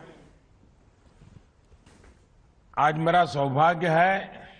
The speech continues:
कि मुझे हिंदुस्तान के अलग-अलग कोने में हमारे गांव के जो लीडर हैं, वो प्रकृति के लिए, पानी के लिए,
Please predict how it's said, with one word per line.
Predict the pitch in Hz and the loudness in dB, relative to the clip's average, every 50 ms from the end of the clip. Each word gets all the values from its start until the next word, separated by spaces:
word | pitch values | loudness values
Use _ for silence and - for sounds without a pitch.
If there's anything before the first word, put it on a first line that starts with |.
| _ _ _ _ _ _ _ _ _ - - _ _ _ _ _ _ _ _ _ _ _ | _ _ _ _ _ _ _ _ _ -20 -20 _ _ _ _ _ _ _ _ _ _ _
कि | 160 160 | -6 -6
मुझे | 143 147 165 156 175 175 | -4 -4 -2 -2 0 2
हिंदुस्तान | 160 151 147 160 170 156 156 170 170 180 185 175 | 2 2 2 2 0 2 2 4 4 4 2 2
के | 156 190 | 2 2
अलग-अलग | 165 165 175 180 175 180 185 185 180 - | 2 4 4 2 2 4 2 2 0 0
कोने | - 165 185 196 208 214 196 | 0 0 2 2 2 2 2
में | 156 117 101 90 78 - - - - - - - - - - - - - - - - - - - - - - - - - - - - - - - - - - _ - - - - | 0 -2 -4 -6 -8 -12 -18 -20 -20 -20 -20 -20 -20 -20 -20 -20 -20 -20 -20 -20 -20 -20 -20 -20 -20 -20 -20 -20 -20 -20 -20 -20 -20 -20 -20 -20 -20 -20 -20 _ -20 -20 -20 -6
हमारे | - 127 143 156 160 170 170 180 170 | -4 0 2 2 2 2 2 0 -2
गांव | 135 117 107 127 147 165 180 196 208 214 | -2 -4 -2 0 2 4 4 4 4 2
के | 196 - 214 208 190 | 2 2 0 0 2
जो | 175 196 190 | 4 2 2
लीडर | 175 160 175 185 196 190 175 147 | 4 2 2 2 4 2 2 2
हैं, | 123 107 104 98 92 - - - - - - - - - - - - _ _ _ - - - - - - _ _ _ - _ - | 0 -2 -6 -6 -8 -12 -16 -18 -18 -20 -20 -20 -20 -20 -20 -20 -20 _ _ _ -20 -20 -20 -20 -20 -20 _ _ _ -20 _ -8
वो | 135 131 139 | -2 0 0
प्रकृति | 139 139 - 165 147 - - 160 170 160 131 185 190 185 | 0 0 0 -2 -2 -2 -2 -2 -2 0 2 2 0 2
के | - 196 190 | 2 0 2
लिए, | 185 185 185 175 156 135 | 2 2 2 2 2 0
पानी | 117 - - - 143 147 160 170 190 196 196 | -2 -4 -4 0 2 2 2 2 2 0 0
के | 165 170 202 196 | 0 0 0 0
लिए, | 190 185 180 180 170 151 117 98 87 - - | 2 2 2 2 0 0 -2 -4 -8 -12 -16